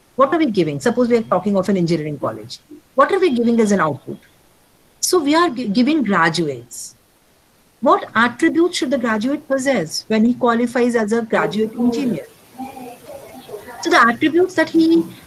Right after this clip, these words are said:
uh, he can possess is he should be employable,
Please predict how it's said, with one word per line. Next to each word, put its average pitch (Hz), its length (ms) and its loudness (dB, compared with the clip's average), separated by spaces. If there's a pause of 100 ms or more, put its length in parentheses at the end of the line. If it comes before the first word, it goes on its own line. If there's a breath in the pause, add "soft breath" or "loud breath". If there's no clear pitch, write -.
uh, - 60 -2
he 277 360 2
can 262 300 0
possess 233 440 2
is 247 140 0
he 240 140 0
should 220 220 0
be 202 120 -4
employable, 214 920 0